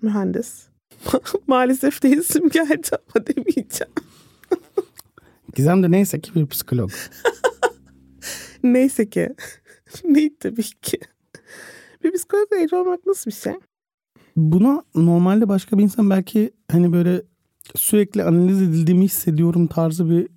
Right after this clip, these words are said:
Speaker 2: cevap verebilir ama ben sürekli analiz edildiğimi hissetmiyorum. O nedenle hani ben bir psikologla evliymişim gibi hissettiğim zamanlar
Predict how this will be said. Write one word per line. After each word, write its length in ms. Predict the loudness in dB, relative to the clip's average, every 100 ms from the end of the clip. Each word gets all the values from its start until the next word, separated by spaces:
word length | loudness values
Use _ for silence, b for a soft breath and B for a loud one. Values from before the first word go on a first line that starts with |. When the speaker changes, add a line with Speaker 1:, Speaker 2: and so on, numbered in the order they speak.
| _ _ _ -6
Speaker 2:
cevap 380 | -2 0 0 0
verebilir 400 | 0 0 0 0
ama 240 | 0 0
ben 140 | 0 0
sürekli 340 | 0 -2 0
analiz 320 | 0 2 2
edildiğimi 380 | 0 0 0 0
hissetmiyorum. 680 | 0 -2 -4 -4 -4 -4 -6 -10 _ _
O 100 | 0
nedenle 400 | 2 2 2 2
hani 360 | 2 2 2 0 -6 _ _
ben 140 | -4 -2
bir 100 | -4
psikologla 580 | -8 -2 0 2 0 -2
evliymişim 760 | 0 2 4 2 2 0 2
gibi 180 | 2 0
hissettiğim 540 | -2 -4 -6 0 0
zamanlar 1800 | 2 2 2 2 0 -2 -8 _ _ -6 -4 -4 -4 -2 0 0 -2 -4